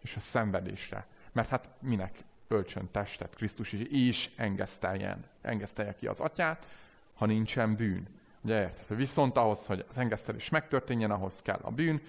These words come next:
és az, hogy a lehető legjobb világban éljünk, ahhoz ezek mind kellene, kell a megtestesülés, engesztelés, és így a bűn. Ez a Felix Culpa, ö, érvelésnek a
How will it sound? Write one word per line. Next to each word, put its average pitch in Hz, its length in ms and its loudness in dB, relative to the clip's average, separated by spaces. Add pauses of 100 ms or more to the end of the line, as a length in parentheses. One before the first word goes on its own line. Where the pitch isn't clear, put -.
(300)
és - 100 2
az, 127 160 4
hogy 101 80 -2
a 90 40 0
lehető 139 300 4
legjobb 117 460 2
világban 107 420 4
éljünk, 98 300 2
ahhoz 110 280 2
ezek 98 300 -4
mind 113 320 4
kellene, 95 360 0
kell 110 160 0
a 101 60 -2
megtestesülés, 123 640 -4
engesztelés, 113 540 -2
és - 220 -4
így 98 220 -6 (140)
a 101 120 -2
bűn. 98 340 0 (320)
Ez 160 120 0
a 151 60 4
Felix 190 420 0
Culpa, 110 520 2 (380)
ö, 110 220 6 (180)
érvelésnek 123 520 0
a 98 160 0